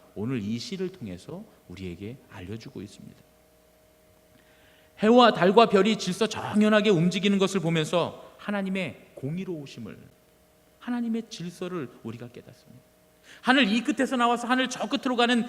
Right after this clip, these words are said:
빛과 그림자를 보면서 하나님의 영광을 우리가 바라볼 수 있습니다.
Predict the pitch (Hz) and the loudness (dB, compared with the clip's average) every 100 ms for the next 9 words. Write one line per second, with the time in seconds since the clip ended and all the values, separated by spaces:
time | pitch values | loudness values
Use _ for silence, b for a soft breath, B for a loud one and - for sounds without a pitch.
0 | B - - - 233 190 196 202 202 190 | B -4 -2 4 4 4 2 4 4 4
1 | 180 139 139 135 156 127 120 - - - | 2 0 -2 -2 -2 -2 -4 -12 -20 -8
2 | 233 220 208 208 147 - - 107 135 165 | -6 -4 -2 -4 -4 -10 -8 -4 -4 -4
3 | 185 180 131 87 - - 113 113 98 - | -6 -6 -8 -12 -18 -12 -10 -10 -12 -14
4 | - 104 113 104 - - - 117 - - | -16 -16 -12 -14 -14 -20 -20 -20 -18 -20
5 | - | -20